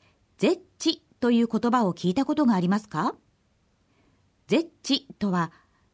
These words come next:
ネットゼロエネルギーハウスの略で、断熱性能を高めることなどにより、使用するエネルギーを減らし、太陽光発電などでエネルギーを作り出すことで、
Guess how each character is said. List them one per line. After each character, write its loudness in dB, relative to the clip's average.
ネ 2
ッ -2
ト 2
ゼ 2
ロ 0
エ 0
ネ 4
ル 4
ギ 4
ー -2
ハ 0
ウ 0
ス -2
の 4
略 -2
で、 -2
断 4
熱 -2
性 4
能 4
を 2
高 0
め 2
る 0
こ 0
と 2
な 6
ど 2
に 4
よ 2
り、 -2
使 -4
用 4
す -2
る 2
エ 4
ネ 6
ル 2
ギ 2
ー 0
を -4
減 -6
ら -4
し、 -6
太 2
陽 4
光 2
発 -2
電 4
な 4
ど 2
で 0
エ 2
ネ 4
ル 4
ギ 4
ー 2
を 0
作 -4
り 2
出 2
す -10
こ -2
と -2
で、 0